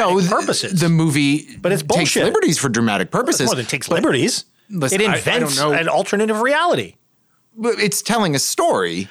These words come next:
Speaker 2: Yeah, but
Speaker 1: But it's
Speaker 2: there's a
Speaker 1: telling a
Speaker 2: real
Speaker 1: story
Speaker 2: story. It's the s-,
Speaker 1: deliberately.
Speaker 2: but it's
Speaker 1: And
Speaker 2: the
Speaker 1: if you're
Speaker 2: story of a
Speaker 1: reviewing
Speaker 2: guy's
Speaker 1: it, you're
Speaker 2: real
Speaker 1: supposed to be
Speaker 2: life.
Speaker 1: responding,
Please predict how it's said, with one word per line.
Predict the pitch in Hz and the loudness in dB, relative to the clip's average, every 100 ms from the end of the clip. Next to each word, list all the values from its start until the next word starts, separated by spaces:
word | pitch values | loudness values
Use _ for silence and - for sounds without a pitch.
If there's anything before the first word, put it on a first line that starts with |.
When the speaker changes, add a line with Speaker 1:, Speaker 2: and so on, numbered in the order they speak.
| - | -8
Speaker 2:
Yeah, | 240 | -4
but | 320 180 | 0 0
Speaker 1:
But | 220 | 2
it's | |
Speaker 2:
there's | 226 | 2
a | 240 | 0
Speaker 1:
telling | 247 | 0
a | 233 | 2
Speaker 2:
real | 311 | 2
Speaker 1:
story | 254 | 2
Speaker 2:
story. | 208 196 | 2 0
It's | 294 | 0
the | 226 | 0
s-, | 175 | 0
Speaker 1:
deliberately. | 139 | 0
Speaker 2:
but | - | 0
it's | 214 | 0
Speaker 1:
And | 175 | 0
Speaker 2:
the | |
Speaker 1:
if | 208 | 0
you're | 277 | 0
Speaker 2:
story | 247 233 | 2 2
of | |
a | 226 | 0
Speaker 1:
reviewing | 240 | 2
Speaker 2:
guy's | 226 180 | 2 0
Speaker 1:
it, | |
you're | 160 | 2
Speaker 2:
real | 196 220 | 2 2
Speaker 1:
supposed | 196 311 | 2 0
to | |
be | 202 | 0
Speaker 2:
life. | 175 | -2
Speaker 1:
responding, | 165 - 208 233 170 151 143 | -4 -2 0 2 2 0 -2